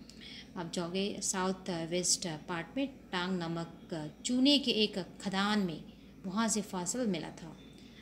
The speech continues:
And, uh, इसके बाद ऑस्ट्रेलोपिथेसिन जो है इसके group के कई फॉसिल्स अफ्रीका में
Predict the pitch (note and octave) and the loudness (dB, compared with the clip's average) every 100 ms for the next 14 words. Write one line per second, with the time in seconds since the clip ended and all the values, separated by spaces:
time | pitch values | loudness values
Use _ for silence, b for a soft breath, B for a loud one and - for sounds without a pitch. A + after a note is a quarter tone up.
0 | B G#3 A3 G#3 F3+ E3 - - - F3+ | B 0 4 6 4 2 2 0 2 0
1 | E3 E3+ E3+ E3 - F#3 E3 E3 F#3 F3+ | 0 0 0 -2 -2 -2 -2 -4 -4 -2
2 | E3+ - F#3 F#3 F3+ F3 F3 - F#3+ F3+ | -4 -2 0 0 0 -2 -2 0 -2 -2
3 | F3 - - G#3+ - - - - D4+ D#4+ | -4 -4 -2 -2 -4 -16 -18 -6 2 4
4 | D#4 - F#3 F#3 G#3 G#3 G3 - - G3+ | 4 0 0 0 2 2 2 0 -2 -8
5 | - F#3 F#3 F3 A3+ | -8 -6 -4 0 -2